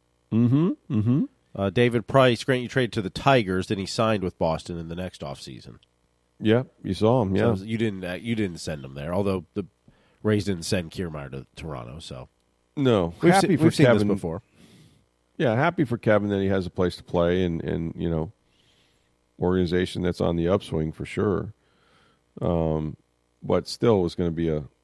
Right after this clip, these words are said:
Speaker 1: it's always, it was always gonna be weird when they let Kiermaier walk, and, um, and here he is, he walks right into the <laughs> same division, man. So I, I wonder what their response will be at the Trop when he pulls one back over the <laughs> wall that Wander Franco
Speaker 2: Ooh.
Speaker 1: hits or something like that.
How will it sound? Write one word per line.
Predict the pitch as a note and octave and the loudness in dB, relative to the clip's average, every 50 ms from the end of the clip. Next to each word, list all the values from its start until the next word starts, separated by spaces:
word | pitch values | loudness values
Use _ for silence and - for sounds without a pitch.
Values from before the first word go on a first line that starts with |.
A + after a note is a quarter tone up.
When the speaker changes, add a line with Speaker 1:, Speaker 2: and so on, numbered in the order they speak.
| _ _ _ _ | _ _ _ _
Speaker 1:
it's | - F#2 - | -10 -4 -2
always, | A2+ A2 A2 G2+ E2+ D#2+ | 0 2 2 2 0 -2
it | - - - | -4 -2 0
was | G#2+ A2 G#2+ | 2 4 6
always | D3 E3+ F#3 F3 C3+ | 6 6 8 6 6
gonna | A#2 B2+ A#2+ | 4 2 2
be | G#2+ G#2 | 4 2
weird | F#2+ F2+ F#2 F#2 F2+ E2+ | 2 4 4 2 2 2
when | E2 E2+ E2 | 0 -2 -2
they | E2 | -2
let | E2 E2 E2 D#2+ - | -2 -2 -2 -4 -6
Kiermaier | - - E2 D#2+ D#2+ D#2 D#2 D#2 D2+ | -4 -4 -2 -2 0 -2 -2 -2 -2
walk, | D2+ D#2 D#2 D#2 D2+ D2 - - | -2 -2 -2 -2 -2 -4 -6 -6
and, | E2+ D#2+ D2 D2 - _ _ _ _ _ _ _ _ _ _ _ _ _ _ - | -6 -6 -6 -8 -10 _ _ _ _ _ _ _ _ _ _ _ _ _ _ -8
um, | - D2 D2 D2+ D2 D2 C#2 C#2 D2 - _ _ _ _ _ - | -4 -2 -2 -2 -2 -2 -4 -6 -10 -12 _ _ _ _ _ -6
and | - E2+ E2 E2 | -4 -2 0 2
here | F#2+ G#2 G2 | 4 6 6
he | F#2 F2+ F2+ | 6 4 4
is, | F2 E2 D2+ | 2 2 0
he | D#2+ | 0
walks | D#2+ D#2+ D#2+ D#2+ D#2+ - - | 0 0 0 0 0 -2 -2
right | E2 D#2+ D#2 | -2 -2 -2
into | D#2 - D#2+ | -2 -4 -4
the | D2+ | -2
<laughs> | - G#2+ B2 A#2+ - | -2 -2 -2 0 2
same | A#2+ A#2+ - _ - | 2 2 2 _ -4
division, | - - D#2+ F2+ F#2 F#2+ D#2+ F2 E2+ D#2 | -8 -2 0 2 2 2 2 -2 -4 -4
man. | E2 F2 E2+ E2+ E2 D#2 - _ _ - - - - - - _ _ | -4 -4 -4 -4 -6 -8 -10 _ _ -20 -20 -20 -20 -20 -20 _ _
So | - - - | -2 0 0
I, | A2+ G#2+ - - | 0 0 -2 0
I | - A2 | 4 6
wonder | G#2+ A2+ A#2+ A#2+ | 8 8 8 10
what | A#2 A#2 G#2+ | 8 8 6
their | - G#2+ G2+ | 6 6 4
response | G2 F2+ - - F#2 F#2 F#2 F#2+ - | 4 2 2 0 0 2 2 0 -2
will | F#2 | -2
be | F2 F2+ F2+ | 0 0 0
at | F2 D#2+ | 0 0
the | - | -2
Trop | - - - F#2 F2 F2 - - | -4 0 0 2 2 2 0 0
when | F2+ | -2
he | E2+ D#2+ | -2 -2
pulls | - - F2 F#2 F2+ D#2+ F#2+ | -2 -2 0 0 0 0 -2
one | C3+ D#3+ - | -4 -4 -2
back | D#2 D#2+ D#2 E2 E2 - | -2 -2 -2 -4 -4 -2
over | - F#2+ D#2+ E2 | -2 -2 0 0
the | E2+ | 0
<laughs> | E2+ E2+ E2+ E2 - | 0 0 -2 0 4
wall | A#2 G#2+ G2+ | 6 6 6
that | - - A#2 - | 4 2 0 4
Wander | G#2+ G#2+ G#2 F#2+ F2 | 4 6 6 6 4
Franco | E2+ - F#2 F2+ - C#3+ C#3 B2+ | 0 0 2 6 6 8 8 8
Speaker 2:
Ooh. | A2+ | 6
Speaker 1:
hits | E2 E2 D#2+ - | 4 2 -2 -4
or | - D#2+ | -8 -6
something | - C3+ - D#2 D#2 | -6 -6 -6 -4 -4
like | D#2+ D#2+ D2+ - | -6 -6 -6 -6
that. | - D#2+ - - | -6 -6 -6 -6